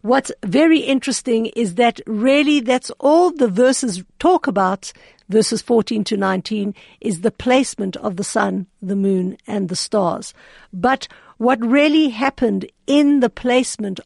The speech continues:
of these luminary bodies and this, I guess, astrological, um,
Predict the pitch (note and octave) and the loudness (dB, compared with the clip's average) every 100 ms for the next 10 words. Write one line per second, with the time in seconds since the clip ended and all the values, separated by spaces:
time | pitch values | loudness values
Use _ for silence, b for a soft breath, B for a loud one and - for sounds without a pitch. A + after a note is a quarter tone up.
0 | - B3+ C4 G#3+ - F#3 G3 A3+ A3 - | 0 2 2 0 -12 -8 -4 -2 -2 -6
1 | - - F#3 A3+ A3+ G#3+ G#3 A3+ A#3+ B3 | -14 -4 -2 0 0 0 0 2 2 2
2 | A#3 G3 - G#3+ G#3+ G#3 - F#3 G#3 - | 0 -2 -2 -2 -2 -4 -8 -6 -4 -4
3 | - - b b b b b b - - | -10 -18 b b b b b b -14 -4
4 | A3 F3+ G#3+ - - A3+ - A#3 G#3 A#3 | -2 2 0 -2 -6 -6 -2 -2 2 2
5 | G3 B3+ - A3 G3+ G3 b b b b | 0 -4 -4 -4 -4 -8 b b b b
6 | b _ A3+ G#3 F#3 F3+ F3 D#3+ | b _ -4 -2 -2 -2 -4 -8